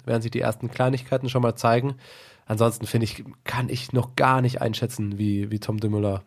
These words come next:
den Giro bestreiten wird. Also Jumbo Visma ist für mich eigentlich, äh, überraschend, weil man sagt, ja, so ein starkes Team und so, aber eigentlich für mich noch eine absolute Wundertüte. Da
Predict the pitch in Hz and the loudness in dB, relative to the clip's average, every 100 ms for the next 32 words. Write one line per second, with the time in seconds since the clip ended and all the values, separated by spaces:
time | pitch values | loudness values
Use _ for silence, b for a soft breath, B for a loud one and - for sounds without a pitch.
0 | _ 117 104 107 101 - 104 101 - 107 | _ -4 0 0 0 -4 -4 -4 -6 -2
1 | 107 131 127 156 151 - 120 143 - 135 | 2 4 4 4 2 2 0 0 2 0
2 | 175 170 202 - B B B B 139 127 | 2 2 0 -4 B B B B 2 4
3 | 120 170 - 127 120 120 - 113 107 101 | 4 -2 -8 0 4 4 2 2 2 4
4 | 107 110 107 113 - 107 110 - 147 160 | 0 0 -2 -2 0 -2 -2 -2 0 0
5 | 170 131 107 135 135 135 131 131 123 123 | 0 0 0 -2 -2 -4 -2 -2 -2 -2
6 | - 127 147 131 117 117 101 104 104 - | -4 -6 -2 0 0 0 -2 -4 -6 -10
7 | _ - 120 113 | _ -4 -2 -2